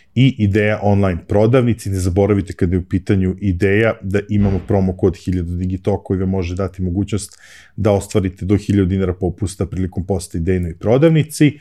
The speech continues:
i da su sa nama i u ovoj epizodi drugari iz izdavačke kuće Finesa. Dvoje vas ćemo obradovati sa primjercima njihovih knjiga. Naravno, vas koji budete najbrži sa komentarima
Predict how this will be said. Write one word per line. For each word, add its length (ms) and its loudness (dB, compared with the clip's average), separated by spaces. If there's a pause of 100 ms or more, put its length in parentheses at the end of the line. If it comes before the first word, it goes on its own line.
(360)
i 100 4
da 120 4
su 140 -8
sa 180 -4
nama 420 2 (140)
i 300 2
u 220 2
ovoj 280 2
epizodi 480 -2
drugari 440 -2
iz 80 -2
izdavačke 500 -4
kuće 320 -4
Finesa. 580 -2 (400)
Dvoje 280 2
vas 220 0
ćemo 240 -2 (120)
obradovati 800 0
sa 280 -4
primjercima 640 -4
njihovih 460 -6
knjiga. 460 0 (340)
Naravno, 380 0
vas 220 2
koji 160 -2
budete 300 0
najbrži 400 -2
sa 200 -4
komentarima 840 0